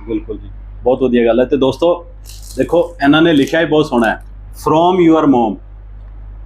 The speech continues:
ਹੈ ਜੀ, ਬਹੁਤ ਵਧੀਆ ਗੱਲ ਹੈ ਕਿ ਮਾਤਾ ਦੇ ਹੱਥਾਂ ਦੀ ਬਣੀ ਹੋਈ ਹੈ। ਤੇ ਆਪਾਂ ਵੀਡੀਓ ਵਿਖਾਵਾਂਗੇ ਬਣਦੀ ਕਿਵੇਂ, ਪ੍ਰੈਪਰੇਸ਼ਨ ਵੀ ਸਾਰੀ ਚੈੱਕ ਕਰਾਵਾਂਗੇ ਤੁਹਾਨੂੰ।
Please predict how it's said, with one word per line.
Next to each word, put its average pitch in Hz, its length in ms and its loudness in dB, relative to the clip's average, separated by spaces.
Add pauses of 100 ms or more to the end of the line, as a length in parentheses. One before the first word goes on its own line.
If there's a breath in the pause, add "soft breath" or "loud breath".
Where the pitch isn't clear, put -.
(160)
ਹੈ 139 120 2
ਜੀ, 185 300 2 (220)
ਬਹੁਤ 151 240 2
ਵਧੀਆ 170 300 4
ਗੱਲ 151 180 4
ਹੈ 165 80 4
ਕਿ 160 160 0
ਮਾਤਾ 131 300 4
ਦੇ 151 120 2
ਹੱਥਾਂ 143 240 0
ਦੀ 151 80 4
ਬਣੀ 123 240 4
ਹੋਈ 143 200 6
ਹੈ। 147 240 0 (140)
ਤੇ 131 60 -8
ਆਪਾਂ 143 200 2
ਵੀਡੀਓ 156 340 4
ਵਿਖਾਵਾਂਗੇ 165 440 2
ਬਣਦੀ 135 340 2
ਕਿਵੇਂ, 151 240 2
ਪ੍ਰੈਪਰੇਸ਼ਨ 143 560 0
ਵੀ 170 60 6
ਸਾਰੀ 139 280 2
ਚੈੱਕ 139 180 -2
ਕਰਾਵਾਂਗੇ 131 360 0
ਤੁਹਾਨੂੰ। 135 240 -2